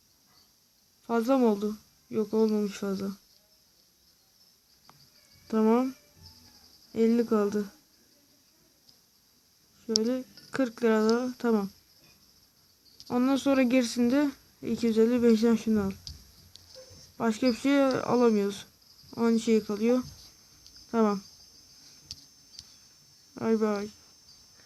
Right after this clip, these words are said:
O değil de bunların hepsi yetiştiğinde bize de bayağı bir para olacak. Onlarda da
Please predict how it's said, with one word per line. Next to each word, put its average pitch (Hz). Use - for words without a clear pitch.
O 262
değil 359
de 262
bunların 311
hepsi 320
yetiştiğinde 277
bize 262
de 269
bayağı 269
bir 233
para 233
olacak. 233
Onlarda 262
da 311